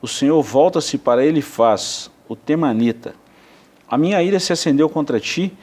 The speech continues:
e contra os teus dois amigos, porque não disseste de mim o que era reto como meu servo Jó." Essas palavras dizem muito sobre o conteúdo teológico do livro de Jó. Demonstram que as exposições feitas pelos seus amigos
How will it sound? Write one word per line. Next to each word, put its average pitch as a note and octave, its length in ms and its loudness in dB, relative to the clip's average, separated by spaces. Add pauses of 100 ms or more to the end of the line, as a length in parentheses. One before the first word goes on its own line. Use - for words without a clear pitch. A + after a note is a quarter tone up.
(280)
e B2 80 -4
contra D#3 320 0
os - 100 -4
teus B2+ 240 2
dois C#3+ 260 2
amigos, A#2 540 0
porque A#2 340 -2
não D#3+ 200 0
disseste C#3+ 520 -2
de A#2+ 140 -6
mim C3+ 260 0 (360)
o A2+ 100 -8
que - 180 -4
era B2+ 140 2
reto C3 460 0
como C#3 280 -2
meu B2+ 160 2
servo A#2+ 360 -2
Jó." F#2+ 260 -4 (640)
Essas - 260 -4
palavras C3+ 600 4
dizem D3 380 0
muito E3 640 2
sobre E3 320 -2
o D3 60 0
conteúdo C#3+ 500 0
teológico C3 720 2
do A#2+ 100 0
livro A2+ 220 -2
de A2 100 -4
Jó. F#2+ 220 -4 (580)
Demonstram D3 540 2
que C3+ 240 4
as A2+ 160 2
exposições A#2+ 600 -4
feitas D3+ 380 -2
pelos B2 260 -2
seus A#2 220 -2
amigos B2+ 540 0